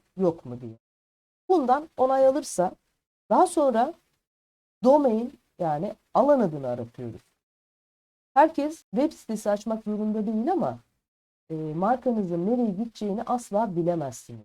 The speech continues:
Size tavsiyem bu işi gerçekten ciddiye alıp bir marka ismi oluşturmanız. Asla bilemezsiniz nereye gideceğini. O yüzden ileride "Tüh vah" dememek için boş bir alan adı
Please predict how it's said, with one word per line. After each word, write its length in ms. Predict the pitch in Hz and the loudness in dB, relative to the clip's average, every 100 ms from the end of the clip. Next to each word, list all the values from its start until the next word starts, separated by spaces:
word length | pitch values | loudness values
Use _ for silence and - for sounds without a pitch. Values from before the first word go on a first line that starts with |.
| - | -18
Size 360 | - 190 196 190 | -8 -2 -2 0
tavsiyem 640 | 185 180 - 226 247 220 | -2 -2 -6 -4 -4 -4
bu 140 | 240 | -6
işi 220 | 165 - 165 | -8 -6 -2
gerçekten 640 | 190 180 180 - 202 214 | 0 -2 -6 -6 -6 -6
ciddiye 500 | 165 160 - 185 196 | -8 -12 -8 -2 -2
alıp 480 | - 156 156 - - | -4 -10 -10 -12 -14
bir 80 | 147 | -10
marka 360 | 143 139 - | -10 -12 -14
ismi 220 | 135 - _ | -16 -18 _
oluşturmanız. 760 | 135 135 - 139 131 180 269 320 _ _ _ - | -20 -20 -20 -20 -14 -10 -10 -12 _ _ _ -4
Asla 420 | 339 - 254 247 | -4 2 2 2
bilemezsiniz 640 | 240 214 165 139 151 139 131 _ | 2 0 0 -6 -12 -14 -18 _
nereye 140 | 139 135 | -16 -16
gideceğini. 580 | 131 _ 143 160 247 - _ _ - | -18 _ -12 -8 -8 -10 _ _ -6
O 100 | 285 | -2
yüzden 320 | 254 214 226 | -2 0 -2
ileride 580 | 226 254 269 233 190 254 - | -2 -2 -2 -2 -2 -4 -4
"Tüh 240 | 277 233 | -6 0
vah" 240 | 247 247 240 | 2 2 0
dememek 440 | 277 190 147 - | -2 -2 -4 -10
için 280 | - 294 330 _ _ - | -12 -10 -10 _ _ 0
boş 320 | 302 311 - | 0 0 -4
bir 180 | 254 294 - | -8 -8 -4
alan 260 | 226 262 247 | 0 2 2
adı 320 | 175 156 | 0 -4